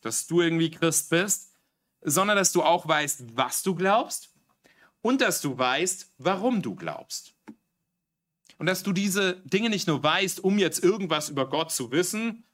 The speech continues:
keine Ahnung, um irgendeine Debatte gewinnen zu können, sondern um Gott persönlich kennenzulernen.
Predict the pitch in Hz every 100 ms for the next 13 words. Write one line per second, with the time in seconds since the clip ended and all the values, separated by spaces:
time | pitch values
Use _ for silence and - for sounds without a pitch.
0 | _ _ - 110 117 139 120 117 123 123
1 | 110 110 113 - 156 127 139 190 185 170
2 | - 175 202 - _ _ _ _ _ _
3 | _ _ _ _ _ - 160 165 156 202
4 | 208 190 185 185 185 - 143 123 127 175
5 | 165 147 - _ 143 135 127 - 90 78
6 | 73 73